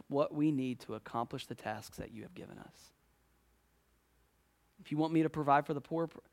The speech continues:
provide the means necessary so I can provide for the poor. If you want me to feed my neighbors, give, give me what I need to be able to feed my neighbors. You want me to teach and preach? Give me the wisdom and the knowledge of your word to be able to preach and do that.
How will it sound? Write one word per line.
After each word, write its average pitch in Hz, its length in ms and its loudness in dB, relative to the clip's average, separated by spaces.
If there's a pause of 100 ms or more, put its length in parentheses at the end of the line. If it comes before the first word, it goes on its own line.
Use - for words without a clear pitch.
(160)
provide 135 360 6
the 147 60 2
means 143 240 2
necessary 120 420 -4
so - 140 -10
I 117 80 -4
can 110 120 -8
provide 110 320 -6
for - 80 -10
the - 80 -12
poor. - 280 -14 (760)
If - 60 -2
you 143 60 4
want 156 100 6
me 160 60 6
to 143 60 0
feed 156 280 6
my 147 140 6
neighbors, 160 560 0 (720)
give, 151 200 0 (160)
give 147 140 2
me 170 100 4
what 170 140 4
I 170 60 4
need 147 180 4
to 143 60 -2
be 135 60 0
able 131 120 0
to 117 40 -8
feed 117 240 -4
my 107 100 -6
neighbors. 101 340 -12 (2000)
You 135 60 0
want 143 80 4
me 151 60 6
to 139 60 4
teach - 640 0 (380)
and 123 100 -4
preach? - 540 -2 (1160)
Give 143 100 -2
me 147 60 4
the 139 80 2
wisdom 147 400 0
and 143 80 2
the 131 40 2
knowledge 120 340 -2
of 110 80 -6
your 120 140 -4
word 110 320 -6
to - 60 -14
be 98 100 -8
able 117 100 -8
to - 80 -14
preach 117 260 -12
and 107 100 -8
do - 140 -12
that. - 220 -14